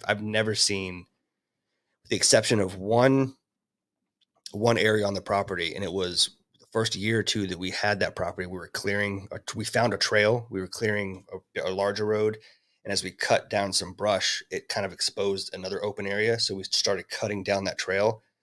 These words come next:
and it was infested with copperheads. Uh, we, we, we, they, they lost count. I mean, a lot, most of them took off and went away, but they, they, they killed dozens.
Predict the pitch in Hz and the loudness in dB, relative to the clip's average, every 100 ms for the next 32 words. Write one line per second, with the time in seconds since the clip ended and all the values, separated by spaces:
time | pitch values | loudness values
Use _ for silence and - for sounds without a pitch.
0 | _ _ _ _ - 101 98 95 87 - | _ _ _ _ -4 0 0 0 -4 -4
1 | 110 101 101 98 90 - - _ _ _ | -4 -4 -8 -8 -2 -2 -2 _ _ _
2 | _ _ _ _ _ _ _ - 107 - | _ _ _ _ _ _ _ -6 -4 -2
3 | - 104 - 85 - - _ - 90 82 | 2 2 2 0 -10 -16 _ -6 -4 -4
4 | - - - 87 - - 67 - - - | -8 -8 -2 -2 -2 -8 -6 -6 -6 -8
5 | _ _ - - 104 107 101 101 95 92 | _ _ -12 -6 -4 -2 -2 -2 -6 -6
6 | - 104 101 104 87 - 90 78 - - | -2 0 2 4 2 0 -2 -4 -8 -12
7 | 92 95 92 - - 98 95 127 127 107 | -10 -8 -8 -12 -6 0 6 6 6 4
8 | 101 92 - - 107 101 98 95 92 92 | 2 -4 -10 -2 0 6 4 4 -2 0
9 | 95 92 113 92 92 - - 87 _ _ | 0 0 -4 -4 -4 -4 -6 -6 _ _
10 | 85 80 - 90 87 - _ _ - 90 | -16 -6 0 0 -2 -10 _ _ 2 2
11 | - - - | 2 -2 -4